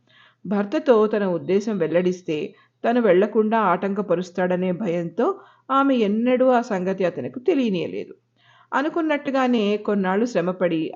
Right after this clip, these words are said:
ఆమె ఒక తట్ట అల్లింది. దానిని రెండో కంటికి తెలియకుండా నృత్యం చేసే మండపం వద్దకు తీసుకుని పోయి అందులో ఆమె కూర్చుని తన చిన్నారి కొడుకును తనతో పాటు తట్టలో ఎక్కించుకుని దివ్యగానం చేసేసరికి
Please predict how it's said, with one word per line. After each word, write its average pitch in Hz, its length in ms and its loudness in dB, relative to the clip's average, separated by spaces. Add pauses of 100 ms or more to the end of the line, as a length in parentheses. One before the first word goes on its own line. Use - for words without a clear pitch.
ఆమె 214 200 0
ఒక 202 140 -4
తట్ట 196 340 -8
అల్లింది. 165 520 -6 (500)
దానిని 240 600 2
రెండో 190 400 2
కంటికి 233 360 -2
తెలియకుండా 180 760 -2 (360)
నృత్యం 214 460 0
చేసే 226 380 0
మండపం 196 480 -2
వద్దకు 190 280 -2
తీసుకుని 185 480 -6
పోయి 165 540 -6 (280)
అందులో 240 320 2
ఆమె 220 240 2
కూర్చుని 175 720 -4 (320)
తన 254 80 2
చిన్నారి 240 520 -2
కొడుకును 196 560 0
తనతో 180 400 -4
పాటు 190 520 -2
తట్టలో 175 340 -2
ఎక్కించుకుని 165 800 -8 (360)
దివ్యగానం 254 720 2
చేసేసరికి 185 800 -2